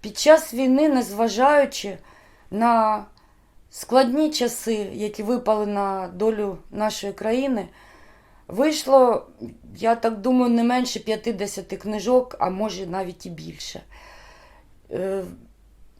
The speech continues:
так само в мене вийшли дві книжки, про які я сьогодні хотіла б вам трошки розповісти.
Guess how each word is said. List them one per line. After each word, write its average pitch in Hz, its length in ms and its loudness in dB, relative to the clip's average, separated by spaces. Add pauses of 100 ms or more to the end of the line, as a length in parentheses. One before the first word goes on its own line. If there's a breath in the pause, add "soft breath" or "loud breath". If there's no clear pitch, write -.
(220)
так 254 160 -2
само 294 500 6 (540)
в 175 140 -8
мене 254 600 2 (480)
вийшли 240 500 -4
дві 196 240 -4
книжки, 190 560 -6
про 202 200 -6
які 208 240 -8
я 254 180 0 (320 loud breath)
сьогодні 233 560 0
хотіла 214 420 -4
б 180 60 -4
вам 202 200 -4
трошки 226 420 -4
розповісти. 180 840 -10